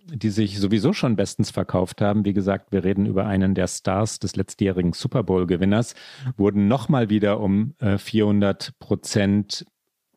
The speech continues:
gesteigert oder mehr unter die Leute gebracht als vorher schon. Die Preise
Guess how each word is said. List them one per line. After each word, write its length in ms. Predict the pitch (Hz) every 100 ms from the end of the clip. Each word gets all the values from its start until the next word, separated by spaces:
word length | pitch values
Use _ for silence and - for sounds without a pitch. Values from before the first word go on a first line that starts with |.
| - -
gesteigert 680 | 101 - 95 107 113 110
oder 200 | - 98
mehr 580 | 95 95 98 101 107 120
unter 240 | 98 98 95
die 100 | 98
Leute 300 | 98 95 92
gebracht 420 | 85 92 - -
als 240 | 90 -
vorher 380 | - 110 120 120
schon. 360 | - 117 110 107 - - - _
Die 100 | -
Preise 1000 | - - - 101 104 127 127 131 123 127